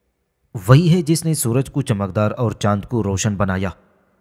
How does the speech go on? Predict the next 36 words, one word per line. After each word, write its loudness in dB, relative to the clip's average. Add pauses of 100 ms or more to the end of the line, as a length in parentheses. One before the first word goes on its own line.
(140)
और 2
उसकी -2
मंजिलें -2
मुकर्रर 0
की -8 (480)
ताकि 2
तुम -6
सालों 0
और 0
हिसाब -6
का 2 (100)
तयन -2
कर -4
सको। -8 (1000)
अल्लाह 2
ने -2
ये -2
चीज़ें -4 (380)
एक 0
तदबीर 0
के -2
तहत -4
बनाई, -2 (640)
वो 2
अहले 0
इल्म -4
के 0
लिए -2
खोल -2
खोल -2
कर 0 (360)
अपनी 0
आयत 0
बयान 0
करता -2
है। -4